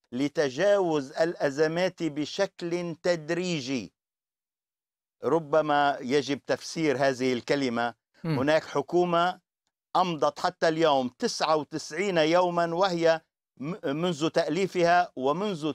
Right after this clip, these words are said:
Speaker 1: ثمانية وستين يوم هي جثة ممنوعة من الاجتماع بفضل الضغط الكبير الذي يمارسه حزب الله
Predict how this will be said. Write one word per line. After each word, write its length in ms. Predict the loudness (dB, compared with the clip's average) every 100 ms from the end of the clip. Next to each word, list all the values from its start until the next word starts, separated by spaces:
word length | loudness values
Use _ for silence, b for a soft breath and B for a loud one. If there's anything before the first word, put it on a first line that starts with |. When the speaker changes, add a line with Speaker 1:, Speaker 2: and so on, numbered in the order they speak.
| -6
Speaker 1:
ثمانية 240 | -2 0
وستين 480 | 0 -2 -8 -6 -4
يوم 360 | 0 2 0 -2 b b -2
هي 280 | 2 4
جثة 640 | 4 0 -2 -4 2 2 4
ممنوعة 760 | 2 0 -2 -2 0 2 2
من 200 | 0 2
الاجتماع 880 | 2 0 -8 -6 -2 2 2 2 -2 b b b
بفضل 800 | -8 -8 -2 -4 -2 -4 -2 -2 -6 _ _ -2
الضغط 800 | -2 -2 0 0 -2 -6 -16 -20 _ _ _ _ _ _ _ -2
الكبير 760 | 0 0 -2 -2 0 2 0 0
الذي 480 | -2 2 0 0 -2
يمارسه 640 | 0 2 4 4 2 -2 -2
حزب 340 | -2 -4 -4
الله 400 | 0 2 2